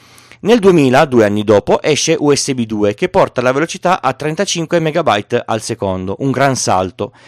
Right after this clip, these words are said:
Adesso per trasferire cento megabyte bastano meno di quattro secondi.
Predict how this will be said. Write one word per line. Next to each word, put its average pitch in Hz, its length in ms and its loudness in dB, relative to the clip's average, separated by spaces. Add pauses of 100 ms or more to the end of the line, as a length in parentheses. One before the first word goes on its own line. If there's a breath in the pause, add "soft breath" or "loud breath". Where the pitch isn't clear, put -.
(180 loud breath)
Adesso 143 420 0
per 147 140 0
trasferire 135 520 -2
cento 143 400 0
megabyte 117 600 0
bastano 156 380 -2
meno 110 220 -2
di 107 100 -6
quattro 101 280 -4
secondi. 85 560 -6